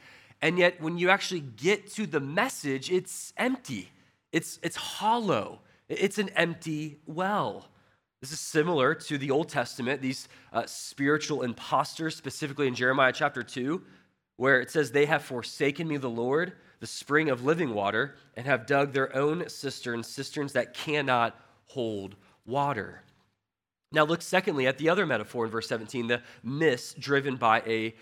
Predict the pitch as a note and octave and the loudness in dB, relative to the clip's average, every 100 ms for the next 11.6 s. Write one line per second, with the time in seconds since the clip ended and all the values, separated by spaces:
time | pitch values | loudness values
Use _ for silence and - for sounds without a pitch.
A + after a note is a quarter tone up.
0 | - - - - D#3+ E3+ C3 G2 F#2+ - | -20 -16 -14 -4 -2 0 0 -4 -10 -16
1 | - _ _ C3 C3+ - - C#3+ C#3 C3+ | -20 _ _ 6 6 4 0 2 2 0
2 | E3+ E3 C#3 D#3+ F3+ A#2+ D3 - - C3 | 0 0 2 2 4 4 0 -6 -8 0
3 | D#3 E3 D3+ - - F#3+ D#3 C3+ - E3+ | 2 4 2 -2 -4 0 2 2 0 -6
4 | E3 D3 C#3 D#3 D3+ C3+ C3+ - C#3 A#2+ | 0 0 0 -2 0 0 -2 -4 -6 -2
5 | A#2 - - F3+ - D#3 - - A#2+ G#2 | -4 -4 0 0 0 -4 -6 -8 -4 -4
6 | B2 - - - - - - D#3+ E3 D#3 | -4 -8 -14 -20 -20 -6 2 4 4 2
7 | C#3+ - - D#3+ D#3 E3 D#3+ D3+ C#3 A#2+ | 0 -10 -8 -2 0 0 -2 0 0 -2
8 | - D3+ D3+ - - - C3+ C3+ C3 C3 | 0 0 0 -4 -10 -8 0 4 4 4
9 | - - C#3 C3+ B2+ B2+ B2 C3 B2+ - | -4 -2 0 0 2 0 2 0 0 -8
10 | - - C3+ C#3+ D#3+ D3 C#3 C#3+ C#3 C#3 | -20 -10 0 4 6 4 6 6 6 4
11 | C#3+ D#3 B2 G#2+ F3 | 4 4 0 -2 -4